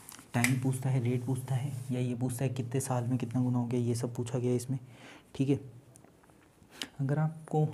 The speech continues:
अगर आप notes वगैरह चाहिए तो आप हमारे Telegram group को ज्वाइन कीजिए, वहाँ से आपको इसके notes वगैरह provide हो जाएंगे। आप चाहो तो हमें Instagram पे भी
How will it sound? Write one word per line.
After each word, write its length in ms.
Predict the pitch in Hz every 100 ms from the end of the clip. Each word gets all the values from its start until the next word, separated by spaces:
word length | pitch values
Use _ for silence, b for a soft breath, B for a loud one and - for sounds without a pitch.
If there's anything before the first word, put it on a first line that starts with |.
| -
अगर 220 | 135 147
आप 180 | 156 156
notes 360 | 127 135 135 147
वगैरह 220 | 139 143
चाहिए 340 | - 123 147 156 B B B -
तो 80 |
आप 160 | 131 131
हमारे 240 | 135 135 139 -
Telegram 520 | 131 123 127 147 139
group 160 | 131 127
को 80 | 131
ज्वाइन 180 | 123
कीजिए, 300 | 113 123 156 160 - - 127
वहाँ 180 | 120
से 120 | 127 139
आपको 320 | 123 - 160 - B B B -
इसके 260 | 131 - 143
notes 420 | 131 131 147 -
वगैरह 240 | 120 127 156 B B B - -
provide 340 | 120 123 135
हो 160 | 113 123
जाएंगे। 400 | 127 127 139 156 - - - - - B B B
आप 200 | 131 147
चाहो 220 | 156 139 139
तो 120 | 147
हमें 220 | 151 151
Instagram 480 | 139 127 156 143 143
पे 140 | 139
भी 100 | 143